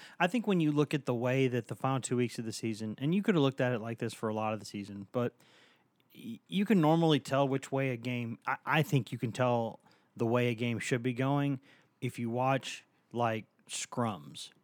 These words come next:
And it, it, when, when you've got two groups of people, it's usually after running play, it's toward the end of 'em. When you've got four, five, six guys from one side pushing against four, five, six guys on the other side to see which way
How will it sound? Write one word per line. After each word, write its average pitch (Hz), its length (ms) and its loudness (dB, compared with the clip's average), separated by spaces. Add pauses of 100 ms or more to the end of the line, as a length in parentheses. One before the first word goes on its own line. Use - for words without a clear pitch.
(520)
And 123 600 -4 (140)
it, 120 180 -12
it, 131 200 -8
when, 135 480 -4
when 131 160 0
you've 160 140 0
got 165 260 2
two 151 420 4
groups 127 300 0
of 131 80 -8
people, 113 280 -2
it's 110 120 -8
usually 143 240 0
after 127 180 -2
running 113 300 -2
play, 101 240 -6
it's 98 100 -12
toward 120 200 -2
the 117 100 -4
end 104 120 -6
of 101 120 -10
'em. 104 160 -12 (600)
When 120 120 0
you've 143 160 2
got 135 300 0 (240)
four, 139 200 4
five, 131 320 2
six 135 220 -2
guys 120 260 2
from 123 220 0
one 120 160 0
side 110 420 -2
pushing 127 320 -2
against 113 280 -4
four, 120 200 -2
five, 117 280 -2
six - 260 -6
guys 117 300 -2
on 120 80 -2
the 113 120 -4
other 113 200 -4
side 123 300 0
to 110 40 -10
see 123 180 -2
which 117 220 -4
way 120 320 -2